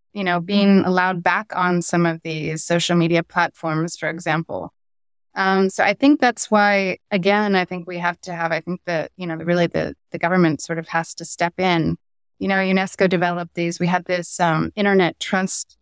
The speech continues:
Conference recently, and this is also a big, um, uh, a priority also of the, of the Secretary General, who's looking at a, a code of conduct.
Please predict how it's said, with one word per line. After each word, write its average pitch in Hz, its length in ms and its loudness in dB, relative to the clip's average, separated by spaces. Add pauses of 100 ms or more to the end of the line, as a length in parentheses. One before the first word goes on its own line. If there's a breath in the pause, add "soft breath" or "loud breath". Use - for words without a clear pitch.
(280)
Conference 170 720 -2
recently, 165 540 -4 (120)
and 190 120 6
this 190 140 2
is 196 140 -2
also 180 320 0
a 175 80 0
big, 175 380 -2
um, 165 400 -2 (640)
uh, 175 400 -6 (140)
a 202 100 -2
priority 175 500 2
also 165 320 0
of 165 160 -6
the, - 460 -4 (320)
of 175 120 -12
the 170 80 -14
Secretary 165 560 -2
General, 180 460 2
who's 170 220 -8
looking 175 260 -4
at 165 100 -2
a, 151 220 -6
a 190 80 -14
code 180 300 -2
of 170 140 -6
conduct. 175 600 -2